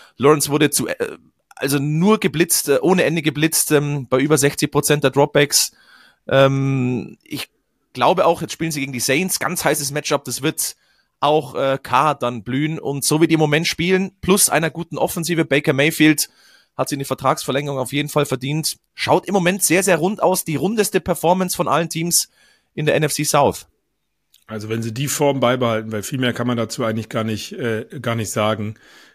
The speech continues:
Speaker 2: Die Offense macht mir richtig Spaß. Es ist nicht mehr nur noch Mike Evans. Es ist
Speaker 1: Ja.
Speaker 2: mehr Varianz drin mit Rashad White. Es ist, äh,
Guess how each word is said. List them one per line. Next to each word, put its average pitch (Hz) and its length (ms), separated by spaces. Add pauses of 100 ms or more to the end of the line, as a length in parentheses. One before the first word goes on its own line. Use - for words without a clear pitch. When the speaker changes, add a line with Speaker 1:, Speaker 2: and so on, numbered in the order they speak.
Speaker 2:
Die 104 120
Offense 117 360
macht 117 160
mir 117 140
richtig 123 240
Spaß. 113 300
Es 107 80
ist 110 120
nicht 117 160
mehr 117 100
nur 120 120
noch 107 120
Mike 107 280
Evans. 110 320
Es 98 100
ist 104 140
Speaker 1:
Ja. 107 80
Speaker 2:
mehr 104 100
Varianz 110 400
drin 113 160
mit 113 160
Rashad 110 360
White. 117 300
Es 104 140
ist, - 300
äh, 113 320